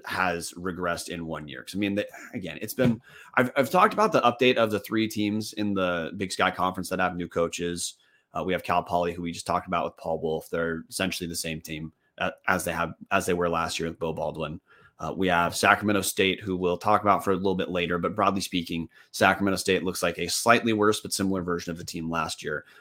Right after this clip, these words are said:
Weber State is the one who's taken a huge step back. And this, this week, Weber State is going to host U C Davis, a reeling U C Davis team who we'll talk about in a second.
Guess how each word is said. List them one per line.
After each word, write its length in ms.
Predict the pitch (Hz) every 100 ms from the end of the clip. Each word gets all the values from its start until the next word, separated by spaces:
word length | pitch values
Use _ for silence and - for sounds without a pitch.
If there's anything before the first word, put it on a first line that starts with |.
| _ -
Weber 340 | 101 120 117
State 320 | 107 110 101 98
is 160 | 95
the 80 | 95
one 200 | 92 90
who's 140 | 82
taken 280 | - 87 85
a 40 | 85
huge 300 | - 82 -
step 240 | 78 69
back. 300 | 78 76 -
And 100 | 90
this, 280 | 95 - -
this 300 | 110 131 127
week, 200 | 117 98
Weber 240 | 113 113 120
State 400 | - 110 107 101
is 100 | 101
going 200 | 104 101
to 100 | 98
host 320 | 107 117 -
U 100 | 104
C 160 | - 101
Davis, 380 | 92 82 85
a 80 | 90
reeling 460 | 90 101 131 127 113
U 120 | 113
C 160 | - 110
Davis 360 | 101 95 92
team 180 | - 92
who 40 |
we'll 120 | 90 92
talk 260 | 92 92
about 160 | - 85
in 80 | 85
a 40 |
second. 420 | - 82 - 78